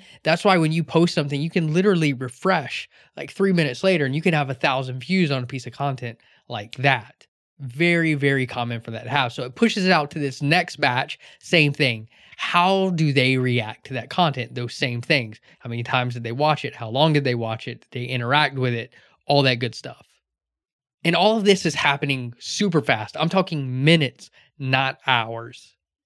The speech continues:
And if it keeps performing well, it'll show it to more and more people. And if that happens a lot, well,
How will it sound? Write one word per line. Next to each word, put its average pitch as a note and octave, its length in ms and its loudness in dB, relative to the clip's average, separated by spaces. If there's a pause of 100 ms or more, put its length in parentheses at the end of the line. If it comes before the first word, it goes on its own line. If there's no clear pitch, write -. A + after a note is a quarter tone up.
(240)
And D#3 140 4
if D3+ 80 2
it D#3 100 2
keeps G#3+ 300 0
performing G3 460 0
well, F3+ 360 4 (300)
it'll F#3 180 4
show G3+ 280 2
it - 120 -6
to E3+ 140 -4
more F3+ 580 2
and D#3 160 -2
more D#3+ 320 4
people. D3+ 540 -2 (320)
And D3+ 160 2
if D3 160 0
that F3 220 4
happens E3+ 440 0
a D3 80 -4
lot, E3+ 420 2
well, D3 380 2